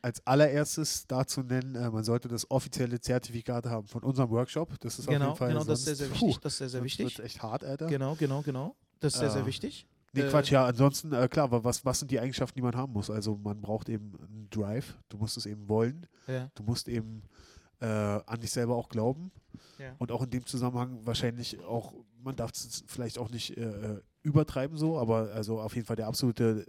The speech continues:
Speaker 1: Motor, die, du brauchst eine absolute Motivation, du musst es lieben, was du tust, denke ich. Also ich glaube,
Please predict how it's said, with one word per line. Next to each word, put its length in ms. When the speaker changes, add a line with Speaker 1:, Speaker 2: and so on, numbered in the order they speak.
Speaker 1:
Motor, 480
die, 120
du 360
brauchst 380
eine 180
absolute 320
Motivation, 480
du 80
musst 220
es 100
lieben, 280
was 160
du 60
tust, 360
denke 160
ich. 140
Also 180
ich 120
glaube, 380